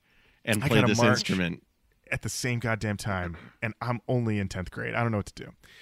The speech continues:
Speaker 2: So when they do this shot near the end, and the camera is just giving us shots of everybody in the band, they do these shots of the D J,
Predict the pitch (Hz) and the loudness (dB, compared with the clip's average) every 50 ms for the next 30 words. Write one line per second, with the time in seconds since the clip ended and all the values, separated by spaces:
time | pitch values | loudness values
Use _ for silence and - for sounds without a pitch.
0 | - - - - - - 180 170 165 135 - 143 160 160 165 185 202 220 226 233 | -20 -16 -10 -4 2 6 6 8 6 6 4 4 4 4 6 6 6 6 6 4
1 | 220 - _ _ _ - - - 160 165 165 165 160 156 147 - - - - - | 2 -2 _ _ _ -12 -2 2 4 4 4 4 4 4 2 2 0 0 2 4
2 | 156 147 147 147 143 143 139 123 123 123 127 123 120 117 113 113 117 113 - - | 6 6 6 6 4 2 2 2 2 4 4 4 4 4 4 2 0 -2 -2 -2
3 | 120 117 113 - - - 147 139 139 143 139 123 123 123 107 - - 117 107 - | -2 -2 -2 -4 -2 0 2 2 2 2 0 0 0 -2 -2 -4 -6 -6 -6 -4
4 | - - 123 117 123 120 117 110 - - - - - 123 117 113 113 - 107 110 | -4 -2 -2 0 0 -2 -2 -4 -6 -8 -10 -4 0 2 2 2 0 -2 -2 -2
5 | 110 110 123 113 120 120 123 117 113 113 107 107 95 110 113 117 117 113 107 107 | -2 -2 0 0 2 2 2 0 0 0 -2 -2 0 0 2 2 2 2 0 0
6 | 104 - - - - - 123 120 117 117 113 - - - - - _ _ _ _ | -2 -6 -10 -8 -4 0 0 2 2 0 -2 -4 -8 -18 -20 -20 _ _ _ _
7 | _ _ _ _ - 117 - 147 170 175 185 170 - - - 151 147 160 - - | _ _ _ _ -12 -2 2 2 2 2 2 0 0 4 4 4 4 4 2 -2
8 | 143 127 127 107 - - 135 139 143 127 117 117 107 104 101 101 95 90 | -6 -6 -6 -4 -2 0 0 0 0 0 2 2 4 4 4 2 0 -2